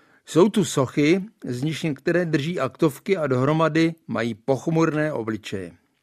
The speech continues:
Představují pohyb, který nikdy nekončí, protože v něm ustrnuli na místě. Teprve po chvíli jsem si povšiml jediných dvou pozorovatelů krávy u pošty,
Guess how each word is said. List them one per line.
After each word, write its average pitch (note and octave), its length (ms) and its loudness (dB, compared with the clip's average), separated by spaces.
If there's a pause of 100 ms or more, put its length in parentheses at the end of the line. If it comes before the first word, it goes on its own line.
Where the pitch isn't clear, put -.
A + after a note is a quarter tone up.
(240)
Představují E3+ 720 2
pohyb, C#3+ 440 2
který C#3 380 0
nikdy D3 440 2
nekončí, D#3 720 -2
protože C3+ 680 0
v B2 100 -6
něm C3 180 2
ustrnuli D#3 580 -2
na C3+ 120 0
místě. G#2 480 -6 (880)
Teprve G#3 420 6
po D#3 120 0
chvíli G3 540 4
jsem D3+ 200 -2
si G3+ 120 -2
povšiml F#3 460 0
jediných F3+ 680 2
dvou E3+ 360 2
pozorovatelů E3+ 880 2
krávy D3 460 4
u C3+ 120 -4
pošty, A#2 460 -6